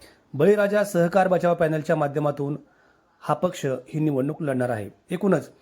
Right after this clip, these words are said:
या परिस्थितीमध्ये बारा-, बारामती तालुक्यातील माळेगाव कारखान्यामध्ये तीन पॅनेल तरी सध्या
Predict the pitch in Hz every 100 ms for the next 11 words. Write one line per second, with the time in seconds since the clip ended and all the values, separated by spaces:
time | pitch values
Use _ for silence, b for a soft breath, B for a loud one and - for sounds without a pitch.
0 | b b b - 185 185 190 190 196 196
1 | 196 202 175 165 170 - 156 160 139 180
2 | 180 170 160 165 165 160 151 151 170 165
3 | 151 151 143 135 117 117 b b _ -
4 | 214 214 202 170 170 160 165 156 156 143
5 | 147